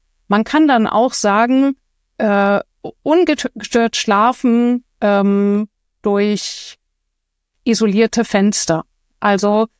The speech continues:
man muss schon, also gerade beim Thema Lärm, das ist so dermaßen sensibel,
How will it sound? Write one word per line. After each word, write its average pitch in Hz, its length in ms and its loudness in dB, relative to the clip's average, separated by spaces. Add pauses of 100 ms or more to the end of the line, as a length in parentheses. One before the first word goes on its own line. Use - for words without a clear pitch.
(600)
man 233 180 2
muss 294 200 2
schon, 294 320 0
also 220 260 0
gerade 247 380 -2
beim 226 220 0
Thema 226 320 0
Lärm, 190 320 0
das - 180 -8
ist - 180 -6
so 247 160 0 (260)
dermaßen 254 720 2
sensibel, 202 760 0